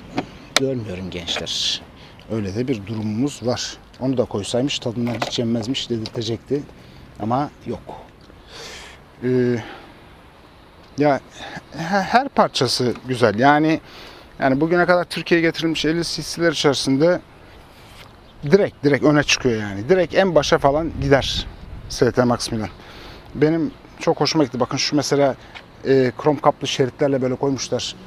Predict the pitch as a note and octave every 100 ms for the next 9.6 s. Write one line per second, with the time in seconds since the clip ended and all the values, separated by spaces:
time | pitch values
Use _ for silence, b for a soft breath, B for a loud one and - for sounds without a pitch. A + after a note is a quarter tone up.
0 | B B B B3 B3 A#3+ B3 A#3+ G#3 G3+
1 | A3 G3+ - G3+ F#3 F#3+ - F#3+ F#3+ F#3
2 | F#3 E3 - D3 B B - F3 D#3 G3+
3 | G3+ E3 G3 - G3+ F#3+ F#3+ G#3 G3 D3+
4 | C#3+ G#3+ G3 F3 E3 - D#3+ C#3+ E3 F3+
5 | F3 E3 D3+ E3+ - E3+ D#3+ E3+ F3+ F#3+
6 | D#3 E3+ E3 D#3+ D3+ E3 - C3 - D3
7 | C#3+ - C3 - - B B B B -
8 | C3 B2 C#3+ D3+ - D3 C#3 D3 C#3+ B2+
9 | C3+ C#3+ C3+ C#3 B2+ -